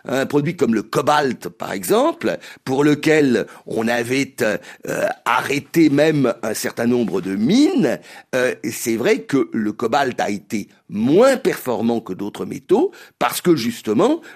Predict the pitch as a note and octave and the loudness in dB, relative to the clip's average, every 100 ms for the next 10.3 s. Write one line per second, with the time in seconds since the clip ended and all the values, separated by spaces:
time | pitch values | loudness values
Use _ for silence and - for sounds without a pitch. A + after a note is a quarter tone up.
0 | _ G2 F2+ A#2 E3+ C#3+ E2+ G2+ F#2+ - | _ -6 -2 0 2 2 0 -2 -2 -6
1 | G#2+ G#2 D#3+ G#3 - E4 D#4 - - - | -8 -6 -2 -2 -2 0 -2 -4 -16 -18
2 | - - A#2+ A2+ A2 G#2 G#2+ G#2 E3 E3 | -12 -4 -2 0 0 -2 -4 0 0 0
3 | - G2 G2 F2 C#3+ A3 A3 G#2+ - - | 0 -2 -2 -2 0 0 2 -2 -2 -10
4 | - G#2+ G#2+ F#2+ - C3 A2+ G2+ - E3+ | -4 0 0 -2 -6 -2 -2 -2 -2 -2
5 | C#3+ B2+ A3+ B3+ - - - - B2 C#3+ | 0 0 0 0 -4 -8 -10 -4 0 4
6 | C#4 G#3+ E3+ D#3+ A3+ G3 C3 - B2+ B2 | 6 6 4 2 2 2 -2 -2 0 2
7 | G3 E4 - - - E3+ D#3+ E3 C3+ A#2+ | 2 2 -2 -12 -2 0 0 -2 -4 -4
8 | G#2 - G3+ D4+ E4+ - - - F3+ E3+ | -4 -2 0 2 0 -6 -6 0 2 2
9 | C3 A2+ A2+ A2 G#2+ G2 A2 F#2+ F2 E2+ | 0 -2 -4 -4 -4 -4 -4 -4 -6 -8
10 | - F#3+ D#4 | -2 2 2